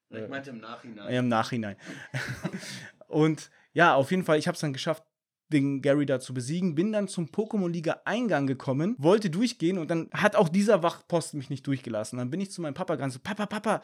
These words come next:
Speaker 2: was sagt der?“ Und dann, dann liest er das durch und sagt mir so, „Äh, du, du brauchst einen Orden.“ Da kommen die, die ersten Glücksgefühle hoch. „Ich hab einen Orden?“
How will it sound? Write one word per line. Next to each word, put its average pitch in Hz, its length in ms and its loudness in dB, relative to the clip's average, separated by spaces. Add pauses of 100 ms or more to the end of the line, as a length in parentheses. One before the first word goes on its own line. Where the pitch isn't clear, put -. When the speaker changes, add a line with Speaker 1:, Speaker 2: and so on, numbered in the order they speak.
(120)
Speaker 2:
was 165 120 -2
sagt 214 240 0
der?“ 127 80 -2
Und 131 60 -2
dann, 131 220 -6
dann 139 220 2
liest 208 260 0
er 214 60 2
das 175 160 -2
durch 208 140 0
und - 20 0
sagt 170 140 0
mir 170 80 -2
so, 151 180 0 (320)
„Äh, 165 380 -2
du, 147 400 -4
du 160 120 2
brauchst 180 340 2
einen 139 120 -2
Orden.“ 151 420 -2 (140)
Da - 140 2
kommen 208 240 6
die, 151 200 0
die 196 200 0
ersten 202 300 0
Glücksgefühle 202 680 -2
hoch. 202 180 2 (160)
„Ich 226 200 4
hab - 180 -2
einen 185 200 2
Orden?“ 254 400 0